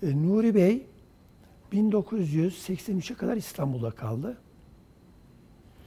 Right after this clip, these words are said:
Ben bin dokuz yüz seksene kadar Ankara'da kaldım, üniversiteyi bitirinceye kadar. Bin dokuz yüz seksende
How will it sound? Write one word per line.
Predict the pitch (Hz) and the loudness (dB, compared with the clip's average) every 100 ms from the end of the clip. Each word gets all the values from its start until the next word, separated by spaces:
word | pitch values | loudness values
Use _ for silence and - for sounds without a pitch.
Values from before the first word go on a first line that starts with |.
| - - - | -20 -20 0
Ben | 180 196 | 2 2
bin | 190 180 | 2 0
dokuz | - 233 | -2 -6
yüz | 196 | -6
seksene | 196 - 165 165 | -8 -4 0 0
kadar | 131 110 95 | 0 -4 -4
Ankara'da | 95 - - - | -6 -10 -16 -16
kaldım, | - - 185 | -18 -14 -6
üniversiteyi | 175 127 117 - 113 | -2 -2 -2 -6 -8
bitirinceye | 117 - 131 117 120 | -8 -8 -8 -6 -8
kadar. | - - - - - - - - - - - - - - - - - - - - - - | -12 -18 -20 -20 -20 -20 -20 -20 -20 -20 -20 -20 -20 -20 -20 -20 -20 -20 -20 -20 -12 2
Bin | 208 196 | 2 4
dokuz | 185 220 180 156 | 0 -2 -2 2
yüz | 175 170 | 0 -2
seksende | - 165 160 - - 143 165 | -10 -2 -2 -2 -4 -2 -2